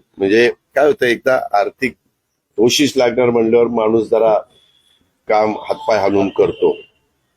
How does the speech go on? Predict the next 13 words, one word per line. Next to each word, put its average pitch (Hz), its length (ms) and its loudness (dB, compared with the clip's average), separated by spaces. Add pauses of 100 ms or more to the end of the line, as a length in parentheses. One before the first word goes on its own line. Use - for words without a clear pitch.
अशा 101 280 0
प्रकारे 110 720 0
ह्या 101 180 0
सगळ्या 104 320 0
गोष्टी 98 800 0
आपण 95 300 -2
केलेल्या 90 520 2
आहेत. 98 200 0 (960)
अ, 95 760 0 (1120)
दुसरी 143 340 0
गोष्ट, 135 360 0
आज 123 400 2
आम्ही, 120 380 2